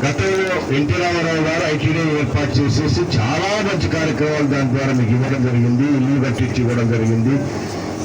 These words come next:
మీ గూడాలలో అక్కడే హాస్పిటల్ ఏర్పాటు చేయడం జరిగింది, రెసిడెన్షియల్ స్కూల్స్ ఏర్పాటు చేసినాము. చాలా కార్యక్రమాలు గతంలో జరిగినాయి. ఇంకా దాంట్లో భాగంగానే ఇంకా అభివృద్ధి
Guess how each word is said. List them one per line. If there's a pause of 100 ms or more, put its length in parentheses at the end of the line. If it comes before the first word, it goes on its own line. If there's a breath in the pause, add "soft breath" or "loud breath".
మీ (160)
గూడాలలో
అక్కడే (840)
హాస్పిటల్
ఏర్పాటు
చేయడం
జరిగింది, (180)
రెసిడెన్షియల్
స్కూల్స్ (120)
ఏర్పాటు
చేసినాము. (720)
చాలా (100)
కార్యక్రమాలు
గతంలో
జరిగినాయి. (840)
ఇంకా (120)
దాంట్లో (160)
భాగంగానే (120)
ఇంకా
అభివృద్ధి